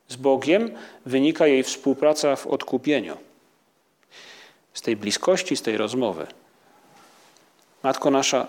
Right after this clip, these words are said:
prosimy Cię, wspomagaj nas w naszej współpracy z Odkupicielem świata. Pomóż, byśmy byli tym lekarstwem, tą receptą na kryzysy. Pomóż nam, byśmy stali się ludźmi modlitwy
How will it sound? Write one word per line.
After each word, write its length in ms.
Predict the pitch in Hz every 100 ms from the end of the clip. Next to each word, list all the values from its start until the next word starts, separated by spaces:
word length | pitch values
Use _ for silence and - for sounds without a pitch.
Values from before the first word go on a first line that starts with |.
| - - - - -
prosimy 380 | 127 - 165 143
Cię, 260 | 143 131 135 - - _ _ _ _ _ _ _
wspomagaj 680 | - - 165 180 208 160 131
nas 380 | 117 127 - - _ -
w 120 | 131
naszej 420 | 190 214 - 123
współpracy 680 | 113 - 127 123 139 123 127
z 80 | 127
Odkupicielem 680 | 123 127 123 117 123 110 107
świata. 500 | - - - - - _ _ _ _ _ _ _ _ _ _ _ _ _ _ _ _
Pomóż, 360 | 185 196 151 127
byśmy 340 | 135 - 135
byli 240 | 131 147 131
tym 160 | 127
lekarstwem, 580 | 113 113 208 220 - 139
tą 160 | - 117
receptą 500 | 110 135 131 131 123
na 120 | 113
kryzysy. 640 | 123 117 147 156 - - - _ _ _ _ _ _ -
Pomóż 280 | 208 214 190
nam, 200 | 180 160
byśmy 260 | 165 160
stali 300 | 147 170 185
się 120 | 175
ludźmi 280 | 170 151 151
modlitwy 640 | 139 123 156 170 - 123